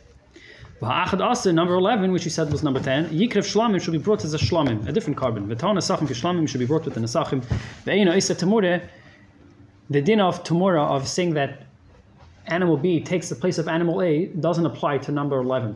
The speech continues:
animal number eleven, 'cause it itself, Mepnei Shu Atzmi Ketamureh, and an animal that is the exchange of animal A cannot make, transfer its Kedusha to animal C. Fine. So the person who's counting is the owner of the sheep. One who appoints an agent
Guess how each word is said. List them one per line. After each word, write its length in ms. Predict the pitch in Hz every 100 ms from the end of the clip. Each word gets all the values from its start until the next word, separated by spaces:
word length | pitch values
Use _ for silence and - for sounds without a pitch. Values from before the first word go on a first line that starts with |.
| -
animal 260 | 139 143 135
number 220 | 127 123
eleven, 280 | 123 107 113
'cause 200 | 117 -
it 120 | 175
itself, 560 | - - 165 139 -
Mepnei 280 | - 120 165
Shu 120 | 160
Atzmi 320 | 175 160 156 123
Ketamureh, 440 | 123 147 135 110 - _ _ - - -
and 80 | 135
an 100 | 135
animal 280 | 165 170 143
that 140 | 135
is 380 | 143 139 135 - - - _ 131
the 100 | 127
exchange 440 | 123 - 175 165 165 -
of 120 | 151
animal 320 | 160 160 160 180
A 200 | 185 147
cannot 360 | - 180 170
make, 440 | 156 160 131 123 - _ - _ _ -
transfer 400 | - 160 165 -
its 140 | 147 -
Kedusha 340 | 160 160 147
to 100 | 143
animal 260 | 147 131 120
C. 280 | 143 110 - - - - - - _ _ - - - -
Fine. 200 | - 127 - - - -
So 80 | 127
the 2500 | - 165 165 175 185 226 202 160 151 185 160 170 190 190 160 202 165 156 147 143 165 143 110 127 131
person 200 | 185 185
who's 80 | 185
counting 340 | 233 202 190
is 60 | 170
the 80 |
owner 140 | 202 190
of 40 |
the 80 | 160
sheep. 340 | - 131 -
One 1400 | 107 98 127 185 139 - 127 135 139 - 135 180 139 185
who 220 | 151 135 143
appoints 420 | - 135 131 123
an 100 | 135
agent 400 | 175 135 131